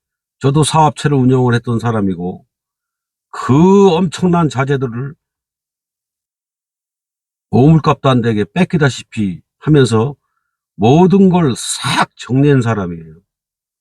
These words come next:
피눈물 흘리면서. 지금은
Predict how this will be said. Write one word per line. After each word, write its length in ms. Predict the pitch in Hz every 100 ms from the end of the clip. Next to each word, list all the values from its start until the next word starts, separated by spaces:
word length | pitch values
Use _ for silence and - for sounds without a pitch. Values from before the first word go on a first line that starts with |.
| _ _ _ _ _ -
피눈물 580 | - - 226 214 196 156
흘리면서. 520 | 147 120 92 82 - _ _ _ _ _ _ _ _ _ _ _ _ _ _ _ _ _ _ _ _ _ _ _ _ _ _ _ _ _ _ _ _ _ _ _ _ _ _ -
지금은 540 | 170 185 180 185 165